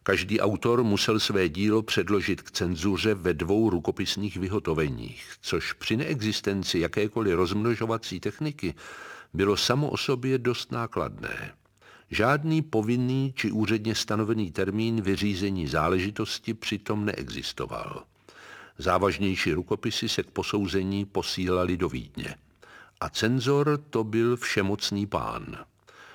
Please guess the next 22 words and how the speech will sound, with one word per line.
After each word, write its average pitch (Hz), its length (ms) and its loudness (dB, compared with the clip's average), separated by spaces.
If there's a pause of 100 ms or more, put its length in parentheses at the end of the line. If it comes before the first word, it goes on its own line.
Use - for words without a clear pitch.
(180)
Pokud 104 360 0
se - 240 0
mu 85 160 2
nějaký 80 480 0
rukopis 69 440 -4
nelíbil, 117 680 0 (460)
založil 113 500 4
ho 92 100 0
do 90 100 2
přihrádky 127 760 -2
třeba 107 560 -2
i 110 120 -2
na 98 160 0
několik 92 520 -2
let, - 420 -6 (280)
aniž 120 400 0
měl 110 260 2
autor 95 420 0
právo 82 460 0
námitek 85 800 -2
či - 180 -4
dotazů. - 720 -6